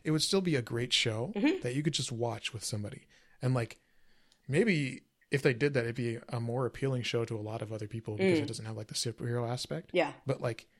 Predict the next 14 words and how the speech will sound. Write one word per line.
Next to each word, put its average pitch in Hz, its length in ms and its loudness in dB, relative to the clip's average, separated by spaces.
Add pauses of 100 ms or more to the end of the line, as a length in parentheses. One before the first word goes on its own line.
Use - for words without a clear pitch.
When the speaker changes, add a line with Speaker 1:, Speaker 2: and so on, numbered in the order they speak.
(140)
Speaker 1:
even 208 320 4
with 139 220 2
that 107 180 2
in 120 160 0
there, 104 180 -4
it's 107 140 -6
still, 113 460 -2
it's - 160 -6
still 156 200 0
just, 110 220 -6
like, 110 140 -6
a - 80 -4
wonderful 107 320 -6
show. 120 260 -6